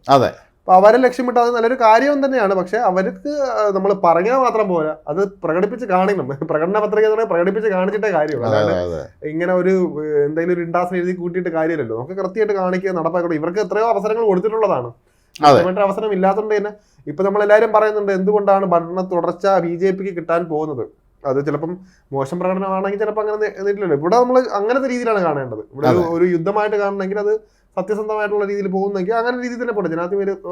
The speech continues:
Speaker 2: പത്യപരമായിട്ട് പോകുമ്പോൾ അവർ ചെയ്തതിന് മാർക്കാണ് കൊടുക്കാൻ പോകുന്നത് ഇപ്പൊ, ആ, ഈ ഒരു തെരഞ്ഞെടുപ്പിൽ. അപ്പം നമ്മൾ ഇവരെ പറഞ്ഞ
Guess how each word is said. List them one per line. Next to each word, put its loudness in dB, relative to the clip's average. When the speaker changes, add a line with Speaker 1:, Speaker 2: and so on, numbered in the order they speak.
Speaker 2:
പത്യപരമായിട്ട് -2
പോകുമ്പോൾ -4
അവർ 8
ചെയ്തതിന് 6
മാർക്കാണ് 4
കൊടുക്കാൻ 6
പോകുന്നത് -2
ഇപ്പൊ, -4
ആ, -2
ഈ 2
ഒരു 2
തെരഞ്ഞെടുപ്പിൽ. -2
അപ്പം -10
നമ്മൾ -4
ഇവരെ 4
പറഞ്ഞ 4